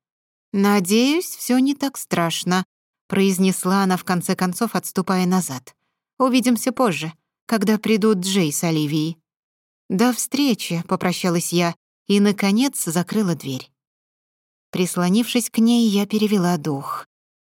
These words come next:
Когда сердце чуть замедлило темп, я стала ждать шума отъезжающей машины,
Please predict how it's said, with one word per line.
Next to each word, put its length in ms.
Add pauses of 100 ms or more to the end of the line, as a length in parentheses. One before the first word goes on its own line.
(220)
Когда 260
сердце 520
чуть 280
замедлило 600
темп, 340
я 160
стала 320
ждать 240
шума 380
отъезжающей 640
машины, 580